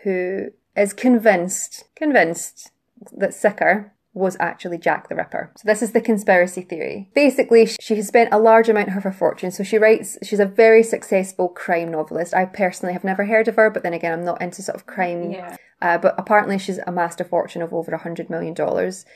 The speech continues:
Speaker 2: Jeez.
Speaker 1: And she actually used to be a mortuary assistant.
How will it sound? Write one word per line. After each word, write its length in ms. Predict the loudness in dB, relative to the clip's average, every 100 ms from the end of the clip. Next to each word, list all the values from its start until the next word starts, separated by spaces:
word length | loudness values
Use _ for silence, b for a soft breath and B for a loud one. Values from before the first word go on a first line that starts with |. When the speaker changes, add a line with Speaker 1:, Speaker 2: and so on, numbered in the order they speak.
| B
Speaker 2:
Jeez. 160 | B -8
Speaker 1:
And 400 | -4 -2 -2 -8 -10
she 120 | -4
actually 340 | 0 0 -2 -6
used 220 | -6 -8
to 60 | -10
be 440 | -8 -8 -10 -12 _ _ _
a 80 | -8
mortuary 560 | -4 -2 -4 -6 -6 -4
assistant. 720 | -4 -6 -4 -6 -6 -10